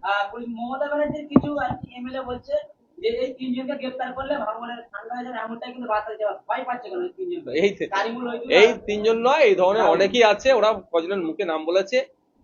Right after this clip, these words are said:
Speaker 2: এদের বাচ্চা বাচ্চা ছেলের কাছে ওরা বড় বড় বয়স্ক লিডার গুলো হাঁপিয়ে যাচ্ছে, কারণ ওরা দুর্নীতি করে, এরা দুর্নীতি করে, এরা বুক চুপ ফুলিয়ে চলে,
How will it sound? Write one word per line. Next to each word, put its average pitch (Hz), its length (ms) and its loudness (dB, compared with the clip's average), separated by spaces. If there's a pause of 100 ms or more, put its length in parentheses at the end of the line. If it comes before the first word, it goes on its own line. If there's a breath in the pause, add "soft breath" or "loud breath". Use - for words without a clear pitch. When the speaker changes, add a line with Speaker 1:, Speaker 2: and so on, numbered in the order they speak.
(100)
Speaker 2:
এদের 269 220 8
বাচ্চা 202 280 6
বাচ্চা 240 260 4
ছেলের 240 260 4
কাছে 240 220 4
ওরা 233 100 8 (100)
বড় 208 180 4
বড় 214 120 4 (100)
বয়স্ক 190 220 2 (140)
লিডার 196 320 4
গুলো 226 120 4 (180)
হাঁপিয়ে 165 280 -2
যাচ্ছে, 151 180 -4
কারণ 226 160 2
ওরা 240 160 4
দুর্নীতি 285 340 -2
করে, 262 140 6
এরা 247 180 4
দুর্নীতি 302 280 -4
করে, 233 140 0
এরা 247 160 4
বুক 254 180 -2
চুপ 254 120 -6 (180)
ফুলিয়ে 240 300 -4
চলে, 196 160 -2